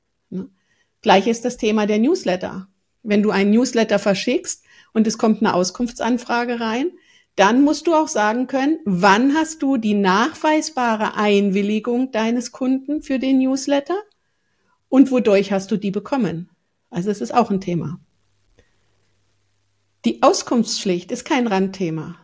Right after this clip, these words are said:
Es ist ein zentrales Risiko für jedes Unternehmen.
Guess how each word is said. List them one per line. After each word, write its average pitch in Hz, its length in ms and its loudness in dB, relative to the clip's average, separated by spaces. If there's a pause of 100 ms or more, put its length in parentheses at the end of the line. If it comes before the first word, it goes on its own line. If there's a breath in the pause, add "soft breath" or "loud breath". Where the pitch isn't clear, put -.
(100)
Es - 180 -8
ist 254 100 -4
ein 254 100 2
zentrales 247 760 2
Risiko 233 480 2
für 208 140 -2
jedes 208 380 0
Unternehmen. 233 760 -2